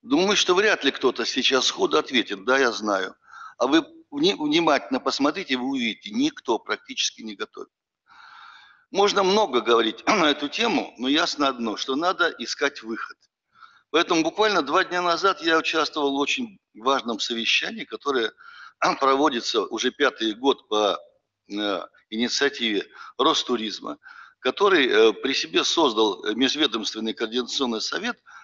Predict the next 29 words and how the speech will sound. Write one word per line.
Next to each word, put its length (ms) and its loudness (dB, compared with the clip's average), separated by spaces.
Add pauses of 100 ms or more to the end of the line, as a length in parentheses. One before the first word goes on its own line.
(160)
по 100 2
подготовке 840 -4
кадров 400 -4
для 180 0
индустрии 460 -10
туризма. 520 -10 (840)
Так 180 -4
вот, 180 0
э, 240 6
что 360 2
обсуждалось? 800 0
Обсуждалось 760 0 (320)
на 300 2
этом, 480 0
э, 420 4
совещании 680 0
очень 280 -4
важном, 380 0
общероссийском, 880 -4 (560)
при 120 0
участии 420 2
порядка 360 0
двухсот 440 0
его 260 0
представителей 580 -4
из 80 -2
всех 260 -6
регионов 320 -12
страны, 340 -2